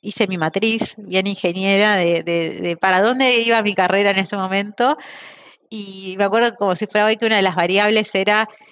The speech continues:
maternidad con trabajo, además de varias otras variables, y otra, otra de las variables era cuál de estas experiencias me acercaba más a emprender. Y realmente Mendel tenía esas dos, que el resto no,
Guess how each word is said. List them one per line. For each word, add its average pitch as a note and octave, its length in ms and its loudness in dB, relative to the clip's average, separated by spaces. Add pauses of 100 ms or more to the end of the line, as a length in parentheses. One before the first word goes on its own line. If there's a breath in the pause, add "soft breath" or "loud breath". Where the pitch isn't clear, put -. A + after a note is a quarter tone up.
(160 loud breath)
maternidad F#3+ 720 0
con F3+ 540 -4
trabajo, F#3 760 0 (680 loud breath)
además E3 320 -2
de F3+ 60 0
varias E3+ 340 -2
otras F3+ 220 -2
variables, A3 800 0 (120)
y F#3+ 300 -10
otra, A#3 400 2
otra A#3 200 2
de A#3 40 2
las A3+ 100 2
variables A3+ 460 0
era A3 380 0 (1120)
cuál B3 180 0
de C4 60 0
estas B3 200 -2
experiencias G#3 460 -2
me G#3 60 -2
acercaba G3 400 0
más F#3 200 -2
a A3 40 0
emprender. F3+ 500 -2 (480)
Y F#3 120 -14
realmente A3 360 0
Mendel G#3 260 0
tenía F3+ 220 -4
esas F3 220 -2
dos, F#3 340 0 (220)
que F#3 80 -2
el E3 80 -2
resto E3+ 320 -4
no, B3 320 0